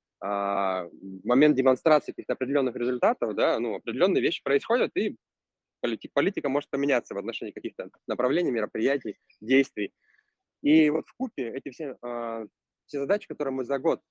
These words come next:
между мероприятиями постарались реализовать, в том числе работа с сообществами, они, конечно, ну, дают какой-то результат. Но я вот уже отвечая на твой предыдущий вопрос, сказал, что,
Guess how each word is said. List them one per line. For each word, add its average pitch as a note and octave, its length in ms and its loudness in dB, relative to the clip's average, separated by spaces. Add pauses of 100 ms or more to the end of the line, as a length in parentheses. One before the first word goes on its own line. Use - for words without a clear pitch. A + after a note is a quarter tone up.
(180)
между B2+ 280 0
мероприятиями A#2+ 480 -2
постарались B2 420 -6
реализовать, C3 520 -4
в - 40 -20
том C#3 120 -4
числе C3+ 240 -2
работа B2+ 300 -4
с - 60 -20
сообществами, B2 600 -4
они, C#3 160 0
конечно, D3+ 340 2
ну, D3+ 100 -2
дают C#3+ 220 4
какой-то A2+ 180 -8
результат. A2 460 -2
Но A2 120 -8
я D3 120 2
вот C#3+ 160 -2
уже C3+ 160 0
отвечая C#3 320 -6
на A#2 100 -8
твой B2+ 120 -6
предыдущий C3+ 300 -6
вопрос, B2 240 -6
сказал, B2+ 300 -4
что, - 200 -8